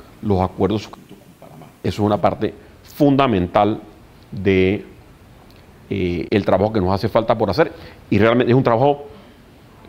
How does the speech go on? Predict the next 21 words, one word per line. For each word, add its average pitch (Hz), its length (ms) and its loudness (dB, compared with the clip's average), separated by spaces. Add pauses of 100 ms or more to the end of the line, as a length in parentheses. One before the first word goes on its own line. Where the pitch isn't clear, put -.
(380)
ya 113 320 0 (220)
en 113 160 2
inglés 107 280 4
lo 135 80 4
llaman 127 300 2
ongoing, 110 640 2
hay 101 80 -4
que - 80 -2
hacerlo 117 380 0
todos 131 320 2
los 107 100 0
años 113 260 0
y 90 40 0
todos 113 180 2
los 101 100 0
meses 101 400 -2 (340)
para 107 180 2
asegurar 92 380 -2
que 98 120 -2
Panamá 85 280 -2
cumpla 98 500 -2